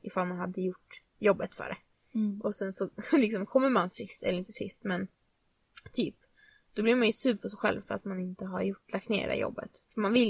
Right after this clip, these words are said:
Speaker 1: ju vara i toppen, alltså
Speaker 2: Mm.
Speaker 1: oavsett. Ehm, så innan jag tackar ja till att börja jobba här igen så lovade jag mig själv att då måste jag klara av att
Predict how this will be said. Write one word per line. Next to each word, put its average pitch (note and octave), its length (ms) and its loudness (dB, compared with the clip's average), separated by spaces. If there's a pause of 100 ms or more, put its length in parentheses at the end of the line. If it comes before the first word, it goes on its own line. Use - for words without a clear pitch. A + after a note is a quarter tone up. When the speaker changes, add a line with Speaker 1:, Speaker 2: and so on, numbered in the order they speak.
Speaker 1:
ju F3 220 0
vara E3+ 280 2
i - 80 -10
toppen, - 540 -10
alltså - 320 -6 (140)
Speaker 2:
Mm. G3+ 200 2
Speaker 1:
oavsett. - 440 -2 (640)
Ehm, G#3+ 500 2
så B3+ 280 6 (1200)
innan C#4 260 4
jag C4 140 6
tackar A#3+ 220 2
ja G#3 360 6
till A3+ 160 2
att G#3 60 0
börja G3 200 6
jobba F#3+ 180 4
här G3 180 0
igen A3 500 0
så - 140 0
lovade G3 380 6
jag G3+ 140 0
mig G3+ 120 -4
själv G#3+ 500 0 (520)
att - 440 -2 (1000)
då A3+ 180 6
måste A3+ 420 4
jag G3 180 4
klara G3 240 0
av G3 400 0 (140)
att - 520 -8